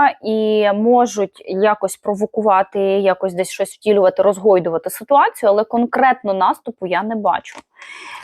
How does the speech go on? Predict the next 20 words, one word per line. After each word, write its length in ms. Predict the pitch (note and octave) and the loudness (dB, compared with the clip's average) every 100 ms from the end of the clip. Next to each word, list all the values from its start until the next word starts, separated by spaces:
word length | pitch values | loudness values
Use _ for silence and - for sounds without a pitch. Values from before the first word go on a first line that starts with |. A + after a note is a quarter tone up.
| _ | _
А, 420 | F3+ F3+ F3 F3+ | 0 2 4 4
дуже 460 | F3+ F3+ C4 D#4 D4+ | 2 2 4 4 4
багато 520 | A#3+ C4 C4 A3+ - | 4 2 2 0 0
якоїсь 420 | A3 A#3 A3+ - | 0 2 0 0
може 360 | A3+ G#3+ G3+ G#3+ | -2 -2 0 -4
йти 280 | F#3+ G#3+ F#3 | -2 0 2
меседжів, 600 | G#3 A#3+ A#3+ G3+ G3 F#3+ | 2 2 0 -6 -6 -6
інформації, 680 | G3 B3+ C4 F4+ G4 A#3 | -6 0 2 2 0 -2
але 180 | A3 B3+ | 2 2
тут 240 | C4 E4+ A#3+ | 2 0 2
дуже 240 | D#4 F4+ | 2 2
багато 380 | D4 D4 D#4+ D#4 | 2 2 0 2
ілюзій, 400 | D4 E4 D4+ A3+ | 2 2 2 0
дуже 260 | A3 C4+ | 0 0
багато 400 | C4 C4+ D4 C#4+ | 0 2 0 -2
такого, 300 | B3 D4 C#4+ | -6 -2 0
знаєте, 520 | B3 A3+ F4+ - C4 - - - - - - G3 | 2 2 0 2 -2 -2 -16 -20 -20 -18 -16 -12
це 360 | - E4+ D#4 B3 | 0 4 4 2
гра, 720 | A#3 C4 D#4 F#4+ G#4 E4+ A3+ | 0 2 4 4 4 2 0
а, 580 | - A3 A3 G#3 G3+ G3+ | -6 -6 -4 -4 -2 -2